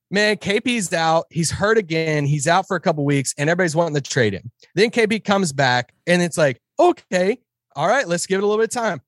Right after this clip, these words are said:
And then he's, like, humming on all cylinders. Sweet, awesome. Don't trade him. That's our second piece. Oh, K P's hurt again. Well, why don't we tra-,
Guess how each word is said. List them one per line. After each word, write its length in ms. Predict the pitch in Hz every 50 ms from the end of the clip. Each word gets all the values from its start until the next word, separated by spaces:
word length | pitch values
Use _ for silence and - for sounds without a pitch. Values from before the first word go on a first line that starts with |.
| _ -
And 100 | 156 151
then 160 | 185 202 214
he's, 200 | 220 226 208 -
like, 180 | 214 175 - -
humming 400 | - - 185 202 220 226 226 220
on 120 | 202 196
all 120 | 185 180
cylinders. 520 | 175 - 185 180 175 170 170 160 151 - - _
Sweet, 580 | - - - - 185 180 185 190 185 160 - - _
awesome. 540 | - 156 170 175 175 160 - 175 156 131 104 - _ _ _ _ _ - 139
Don't 260 | 196 208 214 220 170
trade 280 | - 214 202 208 196
him. 120 | 196 190 180
That's 260 | 175 180 180 175 -
our 60 | 190
second 340 | 175 - 196 180 180 180 156
piece. 300 | 143 190 185 151 - - - _ _ _ _ _ -
Oh, 140 | 254 285 - - _
K 180 | - 196 196 185
P's 220 | 202 233 208 -
hurt 180 | 233 240 254 262
again. 300 | 233 180 196 175 143 120 - _ _ -
Well, 140 | 170 202 220
why 100 | 240 277
don't 120 | 320 311
we 80 | 302 254
tra-, 160 | - 277